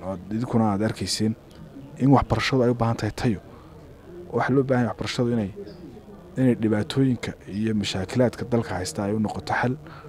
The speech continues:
Dhalinyaraduna ay noqoto, ay ku tababarto inay hela-, inay noqdaan dad karti leh, aqoon leh,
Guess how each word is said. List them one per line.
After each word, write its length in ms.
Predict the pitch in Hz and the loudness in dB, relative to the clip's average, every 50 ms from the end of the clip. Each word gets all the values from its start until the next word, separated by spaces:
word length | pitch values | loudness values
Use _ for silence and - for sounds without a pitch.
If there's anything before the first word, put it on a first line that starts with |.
| - - - | -16 -8 -2
Dhalinyaraduna 540 | - 113 120 127 127 127 143 127 131 123 123 117 | 2 6 8 8 10 10 8 6 4 4 2 2
ay 60 | 113 | 2
noqoto, 500 | 110 104 98 104 101 - - 127 123 113 - - - - - | 2 0 -2 -4 -8 -6 -4 -2 -2 -4 -4 -10 -10 -4 0
ay 160 | 110 113 110 104 - - - - | 2 2 2 0 -4 -10 -4 0
ku 100 | - 165 | 0 0
tababarto 640 | - - - 120 107 98 98 104 98 - - 117 | 0 2 2 4 4 4 2 -2 -4 -2 -2 0
inay 160 | 120 127 120 110 | 4 4 4 4
hela-, 300 | 101 95 104 117 117 - - | 2 0 0 -2 -2 0 2
inay 180 | 127 127 120 | 2 4 4
noqdaan 420 | 110 104 98 - - 131 123 101 90 - - - - - - - - - - | 4 2 2 2 4 4 4 4 0 -6 -12 -18 -18 -18 -18 -18 -18 -6 -2
dad 120 | 131 123 - - - - - - - - - - - - - - - - - | -2 -2 -2 -4 -16 -20 -20 -20 -20 -20 -20 -20 -20 -20 -20 -20 -20 -12 -6
karti 320 | - - 110 - - - 135 | -2 -2 -2 0 2 4 6
leh, 140 | 131 131 117 | 6 6 6
aqoon 500 | - - 101 98 - - 120 123 127 131 | 4 0 -6 0 4 6 8 8 8 8
leh, 160 | 131 127 123 | 8 6 6